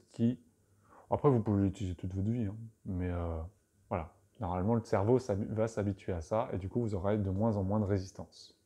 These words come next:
Eh bien, c'est tout. J'ai fait le tour pour cette vidéo. Il reste plus qu'à vous y mettre.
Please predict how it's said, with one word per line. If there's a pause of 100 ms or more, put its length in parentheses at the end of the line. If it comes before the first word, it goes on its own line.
(2500)
Eh
bien,
c'est
tout. (300)
J'ai
fait
le
tour
pour
cette
vidéo. (1900)
Il
reste
plus
qu'à
vous
y
mettre.